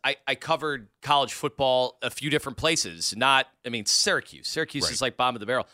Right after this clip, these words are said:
Speaker 1: And I'm like, "Why are their facilities better than the Browns?" And obviously Ohio State, I've been at Woody Hayes. I've seen everything. And now they've, since I've been there, my God, they've, they've done so much more. And then you realize, oh, yeah, college football needs to have better facilities because they need, they did before N I L,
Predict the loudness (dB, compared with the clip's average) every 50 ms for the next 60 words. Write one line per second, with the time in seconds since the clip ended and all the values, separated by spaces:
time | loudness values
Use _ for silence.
0 | _ _ _ _ -4 -2 -2 -2 -4 -4 -2 0 0 0 0 0 -4 -6 -8 -4
1 | -2 -2 -2 -2 -2 -4 -4 -8 -10 -6 -6 -6 -4 -4 -6 -8 -10 -10 -14 -16
2 | -16 -8 -4 -2 -2 -2 -2 -4 -8 -12 -12 -12 -12 -12 _ _ _ 0 2 4
3 | 4 4 2 -2 -2 -2 -2 0 2 2 2 4 2 2 2 2 2 0 0 -2
4 | -4 -2 -2 0 -2 -2 -2 -2 -4 -4 -4 -2 0 2 2 2 2 0 -2 -2
5 | -4 -4 -2 -2 -2 -2 -2 -4 -6 -4 -4 -2 -2 0 0 0 0 2 4 4
6 | 4 4 2 -2 -6 -8 -16 _ _ -8 -4 0 2 4 4 4 4 0 -4 -2
7 | 0 0 2 2 0 -2 -8 _ _ 0 2 2 2 0 0 2 4 4 4 2
8 | 0 -4 -6 -6 -8 -4 -2 -2 0 0 0 0 0 0 -4 -2 -2 -2 -4 -2
9 | 0 0 0 0 0 -4 -14 _ _ -4 -2 -2 -2 -2 0 2 2 4 4 2
10 | 0 0 0 2 2 2 2 2 2 2 2 0 -4 -8 _ _ _ _ _ 2
11 | 4 4 4 2 0 -2 -4 -2 2 0 0 2 0 -2 -2 -2 -2 -4 -2 0
12 | -2 -2 0 0 -2 -2 -2 -4 -4 -2 -2 -2 -2 -2 -4 -4 -6 -8 -8 -8
13 | -8 -6 -6 -4 -6 -6 -6 -6 -4 -2 -2 -2 -2 -2 -4 -4 -2 -2 -2 0
14 | 0 0 0 0 -2 -4 -2 -2 0 0 2 0 0 0 2 2 2 2